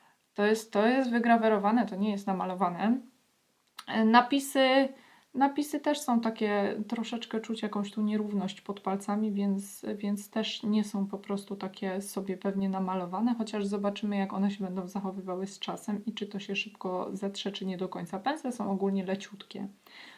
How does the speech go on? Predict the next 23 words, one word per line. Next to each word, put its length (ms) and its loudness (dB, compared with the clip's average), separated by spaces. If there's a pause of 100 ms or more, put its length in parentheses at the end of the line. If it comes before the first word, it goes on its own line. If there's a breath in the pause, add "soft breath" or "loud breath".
Są 240 4
bardzo 420 10
leciutkie, 500 -2
nie 160 4
są 200 2
za 140 4
długie, 500 0
nie 160 4
są 160 -2
też 180 -2
za 160 -2
krótkie. 680 -2 (400 loud breath)
Tutaj 400 4 (400 loud breath)
porównanie, 880 8 (580 loud breath)
porównanie 540 8
długości 580 2
pędzli, 840 2 (1120)
y, 60 0
tych 200 -2
trzonków, 640 0
czekajcie. 580 -6 (680 soft breath)
Y, 320 0 (720)
o. 320 -2